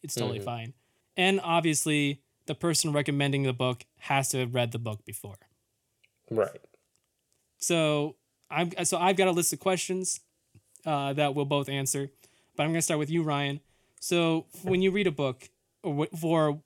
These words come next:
Speaker 1: you know, what book are you kinda searching for next? Like, is, are you looking for a first person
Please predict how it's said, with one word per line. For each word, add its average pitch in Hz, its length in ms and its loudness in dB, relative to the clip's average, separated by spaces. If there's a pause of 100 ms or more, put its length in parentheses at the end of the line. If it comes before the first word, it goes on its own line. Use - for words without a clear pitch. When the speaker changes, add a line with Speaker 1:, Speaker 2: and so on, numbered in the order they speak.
(120)
Speaker 1:
you 160 120 0
know, 139 60 2
what 175 260 2
book 202 160 2
are 165 40 2
you 151 60 0
kinda 156 180 2
searching 143 300 0
for 120 200 -2
next? 117 460 -4
Like, 135 120 -6
is, 143 160 -4
are 143 100 -2
you 143 100 0
looking 151 260 -2
for 143 180 -4
a 123 100 0
first - 420 -2
person 247 460 -6